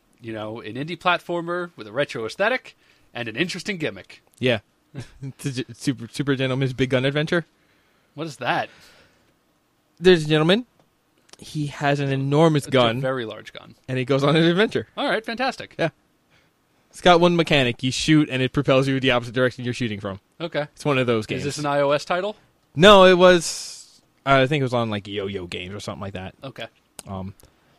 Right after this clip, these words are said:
Speaker 2: but it was kinda crazy.
Speaker 1: I'm down with that.
Speaker 2: Yeah. It also lasted about five minutes, and you were like, "That was long enough."
Speaker 1: Hmm.
Speaker 2: It actually sort of, like,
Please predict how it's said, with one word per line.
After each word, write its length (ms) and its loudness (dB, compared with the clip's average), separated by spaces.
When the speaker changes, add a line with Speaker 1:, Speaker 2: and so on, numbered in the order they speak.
Speaker 2:
but 140 4
it 60 4
was 500 2
kinda 200 -10
crazy. 360 -12
Speaker 1:
I'm 100 -10
down 200 -6
with 80 -14
that. 180 -8
Speaker 2:
Yeah. 140 -12
It 100 4
also 220 4
lasted 300 0
about 180 2
five 340 2
minutes, 480 -6
and 160 -6
you 80 0
were 60 2
like, 180 0
"That 160 4
was 180 0
long 280 2
enough." 360 -6
Speaker 1:
Hmm. 140 -6
Speaker 2:
It 80 4
actually 380 4
sort 200 2
of, 240 0
like, 220 -2